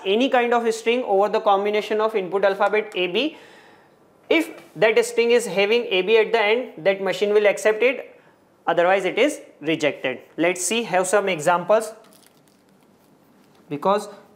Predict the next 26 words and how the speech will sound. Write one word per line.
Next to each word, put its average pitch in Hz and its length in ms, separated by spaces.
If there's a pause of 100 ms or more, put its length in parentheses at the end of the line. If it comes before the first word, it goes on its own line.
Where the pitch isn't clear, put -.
<clears throat> - 0 (920)
we 156 100
have 190 200
to 214 80
validate 196 480
the, 208 240
this 202 260
machine 202 380
whether 170 240
the 185 140
machine 185 260
is 196 140
correct 160 340
or 226 260 (220)
not. 160 480 (380)
So - 160
let's 202 240
see, 240 140 (100)
if 220 180
user 202 480
pass 190 300
a 190 360
string, 202 520
random 156 400
string, 196 360 (1900)
okay, 220 300